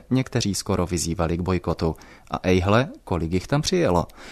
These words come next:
Dali tak svým způsobem najevo, jak moc jim na lidských právech záleží.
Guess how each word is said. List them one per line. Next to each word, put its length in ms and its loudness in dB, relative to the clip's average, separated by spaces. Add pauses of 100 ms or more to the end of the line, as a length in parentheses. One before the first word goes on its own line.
(240)
Dali 200 6
tak 160 0
svým 220 2
způsobem 560 2
najevo, 380 4
jak 280 0
moc 260 0
jim 240 2
na 80 0
lidských 420 -4
právech 420 0
záleží. 600 0